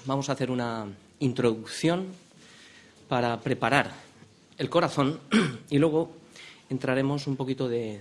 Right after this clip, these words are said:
de fondo. Pero si hoy, <clears throat> terminada la predicación,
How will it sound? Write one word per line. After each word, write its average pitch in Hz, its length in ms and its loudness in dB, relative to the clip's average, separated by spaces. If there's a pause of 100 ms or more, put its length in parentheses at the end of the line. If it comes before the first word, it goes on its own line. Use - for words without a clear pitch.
(120)
de 113 100 -2
fondo. 110 340 -2 (1300)
Pero 160 320 10
si 170 180 8
hoy, 220 240 4 (260)
<clears throat> - 240 -12
terminada 151 420 6
la 151 160 4
predicación, 123 760 2